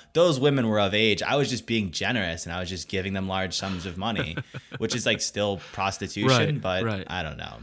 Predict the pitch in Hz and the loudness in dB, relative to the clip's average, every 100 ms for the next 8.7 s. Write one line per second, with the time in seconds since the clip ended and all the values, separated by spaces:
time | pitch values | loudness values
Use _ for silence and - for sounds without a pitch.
0 | 80 - _ _ - 101 95 92 - _ | -18 -20 _ _ -10 -8 -8 -10 -14 _
1 | - - 151 151 123 107 - 117 113 107 | -16 -6 -4 -4 -4 -4 -4 -2 -4 -4
2 | 101 101 101 101 104 101 - - - - | -6 -10 -10 -10 -10 -12 -20 -20 -20 -20
3 | - 101 98 139 135 147 135 - 110 113 | -6 -2 0 2 2 2 2 4 4 4
4 | - 107 110 117 104 117 117 117 104 95 | 2 0 4 4 4 2 0 2 0 0
5 | 98 - _ _ - - 98 101 98 98 | -6 -16 _ _ -18 -8 -2 0 0 -2
6 | 95 139 151 139 135 - 139 113 - 113 | 2 4 4 2 -2 -4 -2 0 2 0
7 | 113 - 104 110 113 117 110 107 113 - | 0 0 0 0 0 0 -2 -2 -2 2
8 | 117 113 - 95 - 92 85 | 2 2 0 -2 0 0 0